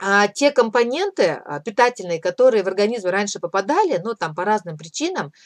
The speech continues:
вроде как не доходили до места и выходили, ну, в места понятные, да? То есть организмом не усваивались питательные вещества. Так вот, благодаря продукту Hydrate увеличивается доставка всех питательных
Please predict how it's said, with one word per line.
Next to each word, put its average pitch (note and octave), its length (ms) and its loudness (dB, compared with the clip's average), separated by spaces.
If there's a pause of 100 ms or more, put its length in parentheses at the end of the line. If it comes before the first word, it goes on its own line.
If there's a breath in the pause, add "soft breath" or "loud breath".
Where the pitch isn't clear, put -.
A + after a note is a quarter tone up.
(120 soft breath)
вроде G#3 220 2
как G#3 200 -2
не G#3 140 -2
доходили A3 540 0
до F3 180 0
места D#4 340 -4
и B3+ 180 -6
выходили, E3 640 -6 (720 loud breath)
ну, A#3+ 160 0
в D3+ 80 -10
места F3 460 0 (160)
понятные, E3 580 -2
да? C4+ 160 0 (260)
То F3+ 120 0
есть G3 160 -4
организмом A3+ 720 0
не G#3 200 0
усваивались G#3 760 -2
питательные D#3+ 600 -8
вещества. D#3+ 600 -10
Так F3 180 -10
вот, A3 320 4 (340 loud breath)
благодаря F#3+ 560 2
продукту F3+ 480 -4 (100)
Hydrate G3+ 640 2 (320 loud breath)
увеличивается G3+ 960 -2
доставка F#3+ 760 -4
всех A#3+ 400 0
питательных F3 640 -6